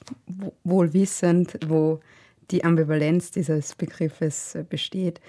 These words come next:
beschreibe ich ein Phänomen von konservativen Parteien. Und das ist die Selbsteinordnung und das ist auch die Parteistruktur und die Parteifamilie, in der man eingeordnet ist.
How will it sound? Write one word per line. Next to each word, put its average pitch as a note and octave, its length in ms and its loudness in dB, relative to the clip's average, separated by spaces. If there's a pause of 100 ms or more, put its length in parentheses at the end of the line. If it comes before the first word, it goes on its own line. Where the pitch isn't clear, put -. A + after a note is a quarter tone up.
(440)
beschreibe E3+ 440 -2
ich F3 100 2
ein F3 100 6
Phänomen D#3+ 800 2 (140)
von F3 400 2 (340)
konservativen F3 840 0
Parteien. - 520 -8 (160)
Und F3+ 140 4
das D3 100 -2
ist - 180 -12
die D#3+ 40 -4
Selbsteinordnung E3+ 960 -2
und D3+ 180 -2
das D3+ 160 -12
ist - 160 -14
auch E3 160 -10
die D#3 300 -6 (320)
Parteistruktur D#3+ 1000 -4
und D#3+ 360 -2
die E3 60 -4
Parteifamilie, D3+ 800 -2
in E3 120 2
der D#3 140 -2
man D3 180 0
eingeordnet F3 640 0
ist. E3+ 260 -6